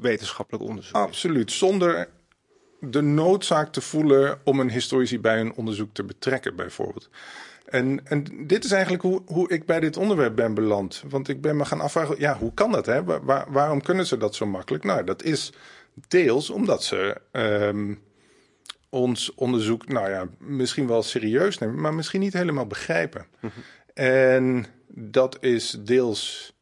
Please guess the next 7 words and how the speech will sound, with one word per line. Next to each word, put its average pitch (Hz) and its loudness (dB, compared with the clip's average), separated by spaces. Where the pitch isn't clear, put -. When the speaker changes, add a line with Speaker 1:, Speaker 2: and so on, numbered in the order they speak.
Speaker 2:
hun 131 0
fout, 196 0
zou 135 -4
ik 123 -6
denken. 156 0
Maar 143 -2
misschien 180 -4